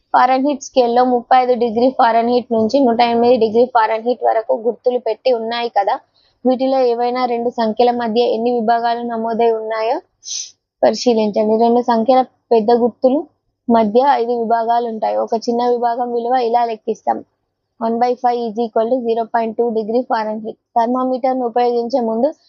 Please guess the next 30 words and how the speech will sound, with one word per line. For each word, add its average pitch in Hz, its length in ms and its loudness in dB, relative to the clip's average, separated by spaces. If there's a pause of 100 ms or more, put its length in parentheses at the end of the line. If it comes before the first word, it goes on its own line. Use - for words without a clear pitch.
(180)
యాంటీసెప్టిక్ 233 640 0
ద్రావణంలో 220 540 2
శుభ్రం 233 360 2
చేయాలి. 214 400 2
గట్టిగా 220 380 2
చేతితో 233 400 -2
పట్టుకొని 226 480 -4
విదిలించాలి. 220 760 -4
ఇలా 233 180 0
విదిలించడం 226 640 -2
వల్ల 220 160 -2 (460)
పాదరస 233 380 -2
మట్టం 240 360 -4
కిందికి 233 360 0
వస్తుంది. 220 440 -2
ముప్పై 220 300 -2
ఐదు 254 220 2
డిగ్రీ 233 260 0
ఫారెన్-, 226 420 -2 (560)
సెల్సియస్, 254 520 2 (320)
నైంటీ 233 280 2
ఫైవ్ 254 220 4
డిగ్రీ 233 240 2
ఫారెన్హీట్ 226 560 0
కంటే 226 280 0
కిందికి 233 380 0
పాదరసం 226 600 -2
మట్టం 226 380 0
వచ్చేలా 226 440 2
చూడాలి. 220 460 0